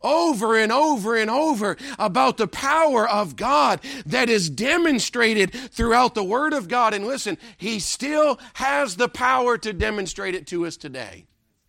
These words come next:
What is it in our lives that we look at it and say, "Well,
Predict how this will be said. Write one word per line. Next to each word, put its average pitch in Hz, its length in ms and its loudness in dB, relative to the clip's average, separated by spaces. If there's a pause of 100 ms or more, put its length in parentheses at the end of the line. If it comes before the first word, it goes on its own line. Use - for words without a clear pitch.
(680)
What 320 280 -2
is 339 240 -2
it 294 160 -4
in 240 80 -6
our 262 240 2
lives 190 600 0 (300)
that 214 240 0
we 320 220 0
look 320 280 0
at 240 220 2
it 220 80 -4
and 185 100 -10
say, 226 180 -4
"Well, 226 360 0